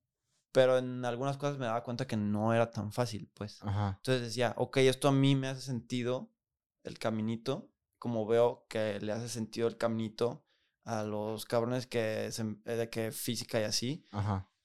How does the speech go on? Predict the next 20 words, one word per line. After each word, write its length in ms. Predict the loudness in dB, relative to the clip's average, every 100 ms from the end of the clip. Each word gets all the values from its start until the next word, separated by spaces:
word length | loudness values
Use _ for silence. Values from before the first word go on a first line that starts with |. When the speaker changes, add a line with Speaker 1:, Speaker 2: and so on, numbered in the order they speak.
| -6
Speaker 1:
hacían 300 | -2 0 0
todo 160 | 4 4
bien 160 | 4
rápido, 540 | 4 2 2 4 6 6
matemáticas 640 | 2 -2 -4 -4 -4 -4
en 160 | -4 -6
chinga, 500 | -2 -2 0 0 0
programación 800 | -2 -4 -4 -6 -6 -4 -4 -4
y 60 |
así. 340 | -4 -6 -6 -10 _ _ -12
Speaker 2:
Sí. 360 | -4 0 0 -2
Speaker 1:
Y 140 | -8
yo 100 | -6
de 120 | -6
que, 200 | -6 -10
"Güey". 500 | -8 -4 -4 -4 -8 -14 _ _ _ _ _ _ _ _ _ -10
Entonces 380 | -6 -2 0 0
ahí 140 | 0
dije, 360 | 0 -4 -6 -10
"Ah, 300 | -4 -4 -4